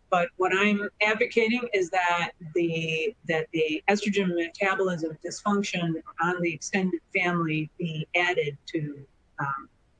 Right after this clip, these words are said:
be added to traditional intake for women, and that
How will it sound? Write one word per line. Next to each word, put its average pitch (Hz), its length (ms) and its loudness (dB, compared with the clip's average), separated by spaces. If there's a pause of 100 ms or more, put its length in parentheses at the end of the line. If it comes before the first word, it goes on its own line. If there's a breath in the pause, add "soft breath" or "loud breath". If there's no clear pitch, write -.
(140)
be 190 260 2
added 185 180 0 (120)
to 151 120 0
traditional 151 540 -4
intake 143 340 -6 (100)
for 143 160 -8
women, 160 260 -2 (580 soft breath)
and 190 300 4
that 175 280 2